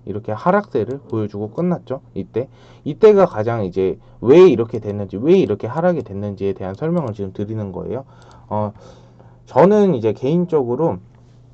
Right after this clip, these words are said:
뭐 많은 분들이 이제 좀, "어, 이게 왜 이렇게 떨어지지?"라고,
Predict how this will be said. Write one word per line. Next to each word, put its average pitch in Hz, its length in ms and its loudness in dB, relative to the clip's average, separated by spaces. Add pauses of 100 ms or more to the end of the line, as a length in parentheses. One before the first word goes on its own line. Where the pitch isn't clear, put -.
(480)
뭐 107 240 2
많은 147 340 2
분들이 147 420 0
이제 92 480 -4
좀, 110 320 -4 (320)
"어, 135 200 4
이게 123 240 0
왜 113 180 2
이렇게 127 380 0
떨어지지?"라고, 123 1080 -2